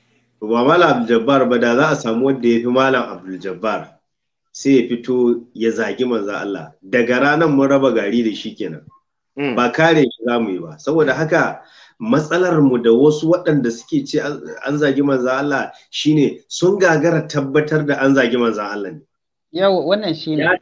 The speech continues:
Speaker 1: tabbata mana cewa siyasa ce tsurarta, ƙiyayya
Speaker 3: Hmm.
Speaker 1: ce da gaba.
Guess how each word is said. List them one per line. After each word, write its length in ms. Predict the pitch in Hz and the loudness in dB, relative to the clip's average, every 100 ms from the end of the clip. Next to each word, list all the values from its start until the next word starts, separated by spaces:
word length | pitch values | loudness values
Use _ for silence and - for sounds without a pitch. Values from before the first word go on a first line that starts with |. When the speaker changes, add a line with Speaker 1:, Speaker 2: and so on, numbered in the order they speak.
| - | -2
Speaker 1:
tabbata 560 | 160 127 170 170 175 156 | -4 -2 -2 0 2 4
mana 220 | 160 151 | 4 4
cewa 440 | - 160 143 139 135 | 2 2 4 2 0
siyasa 640 | - 131 156 156 143 117 - | -2 0 0 -2 -2 -2 0
ce 180 | 143 | -2
tsurarta, 720 | 139 - 180 170 170 - 107 - _ _ _ _ _ - | -2 0 2 4 4 0 -12 -14 _ _ _ _ _ -18
ƙiyayya 540 | - 123 151 165 160 123 | -6 0 4 6 4 2
Speaker 3:
Hmm. 60 | |
Speaker 1:
ce 180 | - 143 | 0 0
da 160 | 135 127 | 0 -4
gaba. 480 | 117 107 120 120 120 | -4 -4 -4 -6 -10